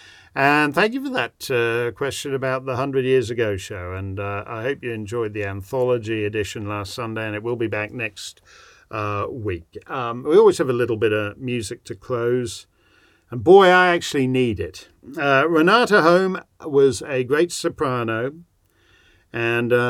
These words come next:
uh, a mainstay of the Viennese music and theatre scene for two-thirds of a century. She died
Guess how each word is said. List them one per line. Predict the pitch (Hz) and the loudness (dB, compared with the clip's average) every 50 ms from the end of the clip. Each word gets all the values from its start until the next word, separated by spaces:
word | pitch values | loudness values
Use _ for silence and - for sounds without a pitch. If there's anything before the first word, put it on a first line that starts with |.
| 120 120 - | -2 -2 -4
uh, | 143 123 117 117 120 120 - | -6 -8 -6 -6 -8 -8 -8
a | 135 | -8
mainstay | 123 127 147 175 180 175 170 - - 170 156 139 139 | -4 0 2 4 4 4 2 0 0 2 4 4 4
of | 131 120 | 2 2
the | 123 123 | 2 4
Viennese | 117 135 143 139 139 135 131 131 127 123 107 - | 6 6 6 6 4 2 2 2 0 0 -2 -4
music | 131 127 123 127 104 113 120 - | -4 -2 -2 -2 -2 -4 -6 -6
and | 131 123 113 101 | -6 -8 -8 -8
theatre | - - - 147 139 135 123 - 117 101 | -6 0 4 6 6 6 6 2 -4 -8
scene | - - - - 127 117 113 113 117 120 113 | -8 -10 -8 -6 -4 -4 -4 -4 -4 -6 -8
for | 98 - 127 120 117 120 120 - _ | -6 -4 -2 -2 0 -2 -2 -4 _
two-thirds | - - - 208 214 214 214 214 208 - - - - - - - 156 147 147 147 147 143 127 104 - - | -14 -8 -6 -4 -4 -4 -4 -6 -8 -10 -12 -16 -18 -8 -4 -2 0 0 0 0 -2 -2 -4 -8 -12 -14
of | - 160 127 117 | -14 -10 -10 -8
a | 113 | -8
century. | - - 160 165 160 123 - - 101 87 90 104 107 | -6 -6 -6 -4 -4 -6 -8 -10 -10 -10 -10 -10 -12
She | - - 147 135 | -12 -10 -12 -8
died | 110 147 151 156 170 175 175 175 170 | -2 0 2 2 2 2 2 0 -2